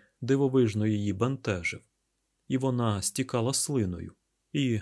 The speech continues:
несамовито скреготіла зубами. Вона кинулась у піке. Її крила тріпотіли й тремтіли дорогою до неосвітлених провулків унизу. Мисливське серце підказувало уникати великих струпів світла,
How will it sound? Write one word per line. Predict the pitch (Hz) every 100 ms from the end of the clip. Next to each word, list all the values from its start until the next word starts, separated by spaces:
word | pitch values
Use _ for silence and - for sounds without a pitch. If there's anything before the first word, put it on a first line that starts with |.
| -
несамовито | 120 127 135 123 110 113 110
скреготіла | - - 110 120 117 92 90
зубами. | 92 120 113 92 82 - _ _ _ _ _ _ _ _ _ _
Вона | 117 135 139 120
кинулась | 113 131 113 107 -
у | 120
піке. | 110 113 - 90 - _ _ _ _ -
Її | 113 117 117
крила | - 139 123 90 85
тріпотіли | - 131 131 131 - 127 117
й |
тремтіли | 113 123 135 - 123 90 82 76
дорогою | 107 104 110 123 92 85 - _ -
до | 151
неосвітлених | 135 123 - 127 113 113 104 -
провулків | 120 120 98 90 95 95
унизу. | 107 117 95 82 - _ _ _ _ _ _ _ _
Мисливське | 117 113 - 131 - 120
серце | - 139 127 - 110 95 - _
підказувало | 139 - 143 120 120 113 110 107
уникати | - 131 143 - 135 113
великих | 98 107 117 113 107
струпів | - 110 110 123
світла, | - 135 104 - -